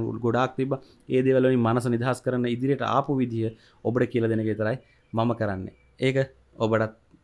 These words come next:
තියෙනවා. මොන හරි ප්‍රශ්න ගැටලු මේ තුල තිබ්බනම් මොකද පුංචි පුංචි දේවල් වුණා මම මේෂ ලග්න හිමියන්ද කොහෙද කිව්වා මේ ගුරු මාරුව සම්බන්ධයෙන් කාරණා තුළ මේ, මේ කාල සීමාව තුළ ව්‍යාපාර වලට අත ගහන්න යන්න එපා. මේ තුළ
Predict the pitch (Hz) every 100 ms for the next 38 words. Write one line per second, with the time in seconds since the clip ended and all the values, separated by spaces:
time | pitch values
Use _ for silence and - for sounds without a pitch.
0 | _ 107 95 113 143 170 131 - 175 180
1 | 185 170 165 165 160 165 160 131 151 -
2 | - 175 156 143 165 170 170 156 151 147
3 | 143 135 120 117 123 143 147 147 143 139
4 | 151 151 135 - - _ _ _ _ _
5 | _ _ - 123 139 123 101 - _ _
6 | - 117 135 135 139 135 135 135 135 135
7 | 135 139 139 139 156 214 - - - -
8 | 123 117 127 139 139 139 147 143 147 117
9 | 120 131 135 139 135 143 131 143 139 135
10 | 135 131 165 175 123 - - _ _ 113
11 | 123 131 139